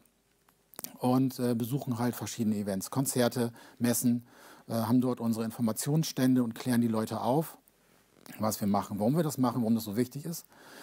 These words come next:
Wir haben, äh, unregelmäßig im Jahr Beach-Cleanups, wo wir dann auch die Öffentlichkeit aufrufen, uns zu begleiten, halt meinetwegen das Weserufer, Nordseeufer, Ostseeufer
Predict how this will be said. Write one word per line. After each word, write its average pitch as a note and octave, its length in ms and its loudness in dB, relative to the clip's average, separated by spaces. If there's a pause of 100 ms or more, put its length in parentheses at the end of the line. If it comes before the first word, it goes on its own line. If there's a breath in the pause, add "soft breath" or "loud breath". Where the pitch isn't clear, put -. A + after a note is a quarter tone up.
(160 loud breath)
Wir A2 160 -2
haben, G#2 640 -2
äh, G2+ 260 -4
unregelmäßig A#2 720 0
im A2 160 0
Jahr A2+ 340 2
Beach-Cleanups, C#3+ 800 -2
wo G#2+ 140 -4
wir A2 100 2
dann A2 300 2
auch G#2+ 200 -2
die A2 300 -2
Öffentlichkeit B2 440 0
aufrufen, B2+ 640 0 (340 loud breath)
uns B2 200 -2
zu A#2+ 100 -6
begleiten, B2+ 680 4
halt A2+ 300 -2
meinetwegen A2+ 800 0
das - 180 -6
Weserufer, A#2+ 760 0
Nordseeufer, A#2 680 0
Ostseeufer A2 580 -6